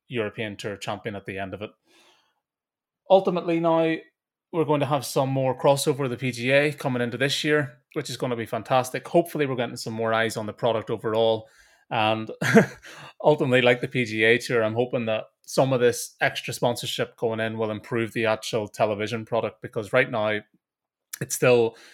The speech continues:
probably one of the most difficult sports to watch unless you come to the Masters and they run the show themselves. I'm hoping we get just overall an improved product from the D P World Tour side of things. I'm optimistic. I'm also optimistic that we're gonna start hitting some winners, because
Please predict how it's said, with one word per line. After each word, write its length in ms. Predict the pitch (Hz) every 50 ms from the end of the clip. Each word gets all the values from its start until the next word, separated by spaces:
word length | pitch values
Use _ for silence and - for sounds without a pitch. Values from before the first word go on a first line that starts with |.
| - - _ _ _ _
probably 320 | - 175 160 165 147 143
one 160 | 131 127 131
of 60 | 127 120
the 60 | 120
most 240 | 120 113 - _ -
difficult 340 | 147 127 - 123 - 120
sports 400 | - - - 117 117 113 - -
to 80 | - 117
watch 400 | 107 107 107 107 107 - - - - -
unless 260 | 131 135 143 139 -
you 60 | -
come 220 | - 131 120 117
to 60 | 107 107
the 80 | 104
Masters 480 | 101 104 107 107 - - - 117 107 98
and 100 | 101 101
they 40 | 98
run 220 | 101 107 107 107
the 60 | 107
show 240 | - - 117 104 104
themselves. 640 | 101 95 95 - 110 104 101 101 98 98 92 - - _ _ - _ _ _ _ _ _ _ _ _ -
I'm 160 | 131 135 131
hoping 320 | 120 131 127 - 117 110
we 80 | 110 107
get 220 | 110 107 - _ _ _ -
just 240 | - 120 - - _ _ _ -
overall 540 | - 160 135 139 123 117 110 110 110 113 - -
an 120 | 127 117
improved 560 | 113 110 110 - - 120 110 110 104 - _
product 440 | - 117 110 104 110 101 - - - _
from 160 | - 120 110
the 60 | 113
D 160 | - 117 107
P 220 | 101 - - 113 107
World 300 | 101 104 104 98 98 - -
Tour 180 | - 113 107 104
side 220 | - 117 107 104
of 80 | 104 -
things. 380 | - 107 107 107 98 - - _ _ _ _ _ _ _ _ _ _ -
I'm 200 | 139 156 147 127
optimistic. 640 | 110 - - 113 104 104 101 - - 110 101 - _ -
I'm 120 | 131 131
also 260 | 147 160 151 - 143
optimistic 480 | 117 - - 113 117 110 - - 120 -
that 100 | 120 113
we're 60 | 117
gonna 180 | - 120 113 107
start 220 | - 120 107 -
hitting 240 | - 117 - 113 101
some 240 | - 110 101 98 101
winners, 260 | 101 104 107 98 -
because 440 | - - - - 113 104 95 -